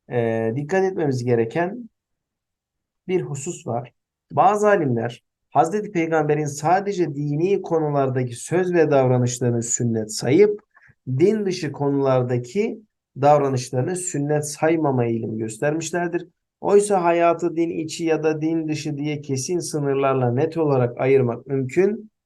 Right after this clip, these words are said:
değildir. Dinin buyrukları öte dünyaya değil, bu dünyaya yöneliktir. Yani din dünya ayrımında sınırların nereden nasıl çizileceği meselesi problemlidir.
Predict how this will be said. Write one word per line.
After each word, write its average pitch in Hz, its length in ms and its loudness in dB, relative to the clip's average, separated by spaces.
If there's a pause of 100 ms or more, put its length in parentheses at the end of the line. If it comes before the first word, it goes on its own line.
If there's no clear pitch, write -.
(140)
değildir. 139 580 2 (540)
Dinin 190 420 4
buyrukları 185 500 2
öte 175 440 -2
dünyaya 151 520 4
değil, 190 420 2 (380)
bu 160 320 4
dünyaya 127 500 2
yöneliktir. 104 580 -6
Yani 151 460 0 (340)
din 196 280 0
dünya 180 340 2
ayrımında 123 720 0 (200)
sınırların 180 840 0
nereden 160 640 2
nasıl 170 420 -2
çizileceği 117 720 -4
meselesi 127 720 -2
problemlidir. 123 800 0